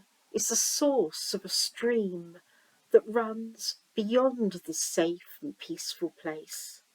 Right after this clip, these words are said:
And you have decided to set out on a journey down that stream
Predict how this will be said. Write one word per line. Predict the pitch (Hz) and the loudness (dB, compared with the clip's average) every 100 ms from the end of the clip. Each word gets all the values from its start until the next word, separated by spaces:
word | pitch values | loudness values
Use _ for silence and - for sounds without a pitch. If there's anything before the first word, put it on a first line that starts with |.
| _ _ _ _ _ _ _ _ _ _ _ _ _ _ _ | _ _ _ _ _ _ _ _ _ _ _ _ _ _ _
And | 226 214 | -6 -6
you | 233 294 269 180 151 170 | -2 0 2 -2 -2 -6
have | 208 214 | -6 -2
decided | 233 - - 226 220 208 202 | -2 0 2 2 2 0 -4
to | 208 | -6
set | - - 262 | -6 -6 -8
out | 254 233 185 - | -6 -6 -6 -8
on | 185 | -12
a | 180 - | -10 0
journey | 214 208 196 170 160 156 _ _ _ _ _ | 4 4 2 -2 -12 -20 _ _ _ _ _
down | 202 185 202 202 | 0 2 0 -2
that | 175 - | -6 -6
stream | - - - 156 151 147 147 | -6 -6 -6 -8 -10 -18 _